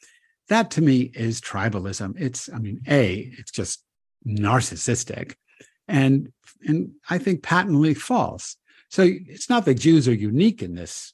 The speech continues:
at all. You know, Christians believe that they are the ones who are saved, and not all Christians are saved. They fight about who's saved, you know, amongst themselves. But when Christians say,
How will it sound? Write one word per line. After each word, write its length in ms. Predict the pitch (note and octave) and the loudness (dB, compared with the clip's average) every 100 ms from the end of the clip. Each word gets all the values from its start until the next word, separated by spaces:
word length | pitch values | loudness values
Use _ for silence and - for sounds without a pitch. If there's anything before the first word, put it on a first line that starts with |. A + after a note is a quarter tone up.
| _ - | _ -12
at 140 | F2 | -10
all. 380 | F2+ B2 C3 - _ - _ _ | -10 -12 -16 -18 _ -20 _ _
You 100 | E3 | -4
know, 280 | G2+ A2 A#2+ | -2 -4 -6
Christians 500 | - C#3 B2 C3+ A#2+ | 0 0 2 2 2
believe 380 | A#2 G#2+ A#2 B2 | 0 2 2 2
that 160 | C3+ - | -2 -4
they 220 | A2 A#2+ | -2 0
are 240 | A#2 A2+ | 0 -2
the 120 | A2 | -2
ones 320 | F#2+ G#2 A2 - | -2 0 0 -2
who 100 | G2+ | -4
are 60 | |
saved, 720 | F2 - A2 F#2 A2 D#3+ E3 A#2+ _ | -2 0 0 -2 -2 -2 -4 -10 _
and 200 | - G#2+ | -6 -2
not 240 | G#2 G#2+ A2 | -2 -2 -2
all 280 | B2 C3 C3+ | 4 4 4
Christians 480 | C3 G#2 - F#2 F2 | 0 -8 -8 -10 -10
are 80 | F#2+ | -10
saved. 320 | F#2+ F#2 A#2 | -10 -8 -4
They 200 | G2+ F#2+ | -4 -6
fight 300 | - A#2 G2 | -6 -4 -4
about 280 | G2 F#2 - - - - | -6 -8 -10 -18 -20 0
who's 220 | C3+ B2 | 4 4
saved, 480 | - A#2 G#2+ G#2+ G#2+ | 2 0 0 -4 -2
you 80 | C#3+ | -2
know, 60 | A2 | 0
amongst 360 | A#2+ A#2+ A#2+ | 0 -2 -4
themselves. 640 | F2 F2 C3 F#2 G#2 A#2+ - - - - _ _ | -8 -6 -4 -4 -8 -12 -10 -8 -8 -12 _ _
But 300 | C#3+ D3+ D3 - _ _ _ | 0 2 2 -2 _ _ _
when 380 | - C#3 C#3 C#3 | 0 4 6 6
Christians 520 | D3 D#3+ - D3 C3 | 4 2 4 4 4
say, 420 | - C#3 C3 C#3 | 2 2 2 0